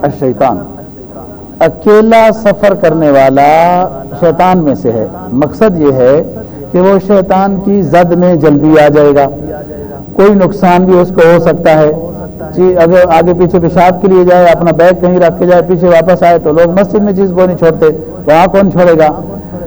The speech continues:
ایک حدیث میں جناب نبی پاک صلی اللہ علیہ وسلم کا فرمان ہے، کم از کم دو ساتھی، م، سفر کے لیے جایا کریں، تین ہو تو زیادہ بہتر ہے، لیکن دو ساتھی بھی اگر ہوں، سنت پر عمل ہو جاتا ہے۔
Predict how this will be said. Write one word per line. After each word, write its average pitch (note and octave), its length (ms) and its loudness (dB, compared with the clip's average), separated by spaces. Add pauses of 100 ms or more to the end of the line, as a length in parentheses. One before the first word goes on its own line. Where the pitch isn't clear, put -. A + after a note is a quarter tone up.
ایک F3+ 200 0
حدیث G3+ 320 0
میں D#3 140 0 (120)
جناب E3+ 380 2
نبی F3+ 200 2
پاک F3 320 2
صلی E3+ 120 -2
اللہ D#3+ 120 4
علیہ D#3 120 0
وسلم E3 280 -2
کا D3+ 120 0
فرمان D#3 340 0
ہے، D#3+ 160 2
کم F3+ 160 0
از E3+ 160 -2
کم D#3+ 200 2
دو F3 320 4
ساتھی، D3 460 0 (480)
م، C#3 220 0
سفر D3+ 360 -2
کے C#3 160 0
لیے C3+ 240 2
جایا B2 260 2
کریں، G2+ 240 -4 (120)
تین F3 240 0
ہو F#3 240 2
تو F#3 80 2
زیادہ E3+ 300 2
بہتر C3+ 280 2
ہے، D3 120 2 (460)
لیکن D3+ 420 -2
دو A3 320 4
ساتھی F#3 300 0
بھی F3 160 0
اگر E3+ 200 2
ہوں، E3+ 400 2
سنت F#3+ 340 0
پر D#3 160 4
عمل D#3 180 0
ہو C3 160 0
جاتا C#3+ 420 2
ہے۔ F#3 260 2